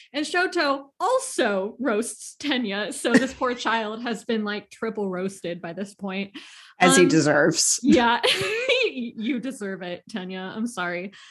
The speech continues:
Speaker 1: Um, but Izuku figures out that he can move again and he rejoins the battle. And we learn that Stain's quirk works better on some blood types than others.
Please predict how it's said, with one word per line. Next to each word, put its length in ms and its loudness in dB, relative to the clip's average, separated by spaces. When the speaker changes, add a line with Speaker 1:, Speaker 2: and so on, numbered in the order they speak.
Speaker 1:
Um, 440 2
but 120 0
Izuku 720 -2
figures 280 -4
out 200 -4
that 100 -8
he 160 -4
can 240 -4
move 260 -2
again 400 -6
and 160 -6
he 200 -4
rejoins 500 -6
the 100 -6
battle. 600 -6
And 280 -2
we 100 -6
learn 400 -6
that 180 -8
Stain's 380 -6
quirk 320 -10
works 340 -8
better 380 -8
on 180 -6
some 460 -6
blood 300 -6
types 340 -10
than 220 -14
others. 520 -14